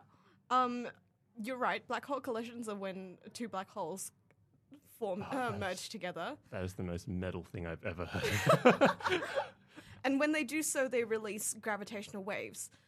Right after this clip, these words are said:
Speaker 1: which can help us study, uh, study the black holes.
Speaker 2: Ah.
Speaker 1: So, um, they can actually, uh, we're looking at how black hole collisions can help us measure how fast the universe is expanding. Um,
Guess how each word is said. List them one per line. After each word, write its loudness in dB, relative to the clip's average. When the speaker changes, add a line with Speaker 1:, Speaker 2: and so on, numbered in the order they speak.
Speaker 1:
which -6
can -4
help -4
us -2
study, -6
uh, -2
study -2
the -6
black -6
holes. -10
Speaker 2:
Ah. -2
Speaker 1:
So, -2
um, 0
they 2
can 0
actually, -4
uh, -2
we're 0
looking -2
at -6
how -4
black -4
hole -4
collisions -6
can -6
help -4
us -8
measure -4
how -6
fast -6
the -6
universe -6
is -12
expanding. -6
Um, -2